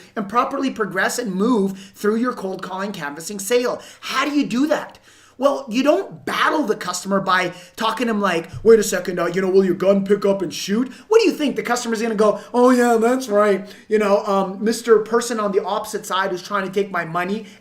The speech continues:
A K A door-to-door salesperson. Yeah, that's right. You know, I'm, uh, my gun's not gonna pick itself up and shoot. Sure, let's do business. Do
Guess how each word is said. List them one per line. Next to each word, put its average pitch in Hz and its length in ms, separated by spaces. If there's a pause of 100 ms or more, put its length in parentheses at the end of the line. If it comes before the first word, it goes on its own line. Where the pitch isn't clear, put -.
A 208 160
K 208 200
A 196 180
door-to-door 185 520
salesperson. 196 840 (240)
Yeah, 233 140
that's 240 220
right. 190 280 (160)
You 185 80
know, 202 100
I'm, 196 220
uh, 202 160
my 202 140
gun's 254 280
not 202 220
gonna 202 140
pick 185 200
itself 175 300
up 175 160
and 165 100
shoot. 170 260
Sure, 302 260
let's 240 180
do 277 120
business. 190 400
Do - 120